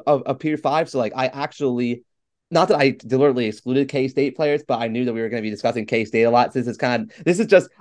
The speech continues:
a number of notable names who I think are nationally should be recognized, who are really high up on different statistical leaderboards, who might not be just, like, certain power conference all-stars, but they're, but it,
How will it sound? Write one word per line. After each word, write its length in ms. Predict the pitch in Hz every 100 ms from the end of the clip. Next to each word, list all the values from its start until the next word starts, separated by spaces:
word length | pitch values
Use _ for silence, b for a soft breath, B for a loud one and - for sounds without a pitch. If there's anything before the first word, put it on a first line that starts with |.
| 170
a 60 | 147
number 240 | 151 147
of 60 | 123
notable 340 | 127 131 123
names 360 | 110 110 110 - _ -
who 80 |
I 80 | 117
think 240 | 117 123 -
are 340 | 127 110 104 - -
nationally 800 | 113 131 131 135 117 110 110 104 _ _
should 160 | - 139
be 100 | 113
recognized, 600 | 113 - 110 101 101 -
who 100 | 113
are 120 | 101
really 240 | 98 113 104
high 220 | 110 110
up 180 | 107 104
on 160 | 101
different 260 | 98 110 101
statistical 360 | 110 - 113
leaderboards, 640 | 98 107 98 87 98 90 - b b
who 100 | 131
might 220 | 110 113
not 260 | 113 110 110
be 360 | 110 101 95 - _
just, 160 | 131 -
like, 280 | 104 - - _ _ -
certain 460 | - 131 110 101
power 260 | 95 117 104
conference 320 | 107 101 98
all-stars, 520 | 101 98 - 90 92
but 180 | - 107
they're, 340 | 120 110 110 - _ _
but 180 | 139 123
it, 260 | 147 156